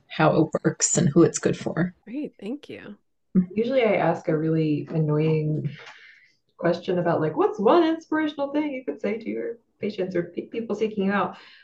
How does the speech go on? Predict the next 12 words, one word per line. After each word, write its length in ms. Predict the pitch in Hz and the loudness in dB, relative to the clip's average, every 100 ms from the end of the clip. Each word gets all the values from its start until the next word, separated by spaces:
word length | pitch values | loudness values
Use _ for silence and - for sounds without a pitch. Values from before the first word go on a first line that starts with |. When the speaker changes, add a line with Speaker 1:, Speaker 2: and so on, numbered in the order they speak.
| _ | _
Speaker 3:
But 120 | 180 | 2
I'm 80 | 202 | 2
wondering 640 | 277 339 226 190 190 190 - _ - | 4 6 6 4 0 -4 -12 _ -6
if 160 | 185 | -2
it's, 180 | 175 - | -4 -6
if 280 | - - 160 | -14 -6 -6
it's 160 | 156 | -4
less 260 | 151 156 160 | 0 0 0
annoying 340 | 151 151 147 | 0 2 2
if 120 | 151 156 | 0 0
I 80 | |
ask, 420 | 147 147 147 - | 2 2 2 -2